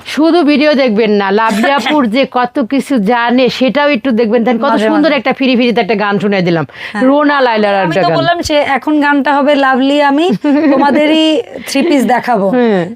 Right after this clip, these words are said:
Speaker 2: এরকম
Speaker 1: আচ্ছা, আচ্ছা,
Speaker 2: মন
Speaker 1: এরকম একটা।
Speaker 2: ভরাবো না?
Speaker 1: হ্যাঁ, ওই
Speaker 2: আচ্ছা।
Speaker 1: যে গান, রোনা লায়লার গানটা শুনে, আহ, শুধু এই গানগুলা না, রোনা লায়লার প্রত্যেকটা গানই অসম্ভব সুন্দর।
Speaker 2: অবশ্যই,
Speaker 1: আমরা
Speaker 2: সে
Speaker 1: এটাও
Speaker 2: একজন
Speaker 1: শুনছি
Speaker 2: লে-,
Speaker 1: যে, যে
Speaker 2: legendary
Speaker 1: "পান
Speaker 2: singer।
Speaker 1: খেয়ে ঠোঁট লাল করিলাম, বন্ধুর দেখা পাইলাম না", বুঝছেন?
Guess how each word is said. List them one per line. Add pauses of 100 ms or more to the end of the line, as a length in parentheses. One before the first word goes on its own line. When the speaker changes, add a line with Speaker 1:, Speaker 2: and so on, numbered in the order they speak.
Speaker 2:
এরকম
Speaker 1:
আচ্ছা,
আচ্ছা,
Speaker 2:
মন
Speaker 1:
এরকম
একটা।
Speaker 2:
ভরাবো
না?
Speaker 1:
হ্যাঁ,
ওই
Speaker 2:
আচ্ছা।
Speaker 1:
যে (300)
গান,
রোনা
লায়লার
গানটা (260)
শুনে, (280)
আহ,
শুধু
এই
গানগুলা
না,
রোনা
লায়লার
প্রত্যেকটা
গানই (100)
অসম্ভব
সুন্দর। (100)
Speaker 2:
অবশ্যই,
Speaker 1:
আমরা
Speaker 2:
সে
Speaker 1:
এটাও
Speaker 2:
একজন
Speaker 1:
শুনছি
Speaker 2:
লে-,
Speaker 1:
যে,
যে
Speaker 2:
legendary
Speaker 1:
"পান
Speaker 2:
singer।
Speaker 1:
খেয়ে
ঠোঁট (100)
লাল
করিলাম,
বন্ধুর
দেখা
পাইলাম
না",
বুঝছেন?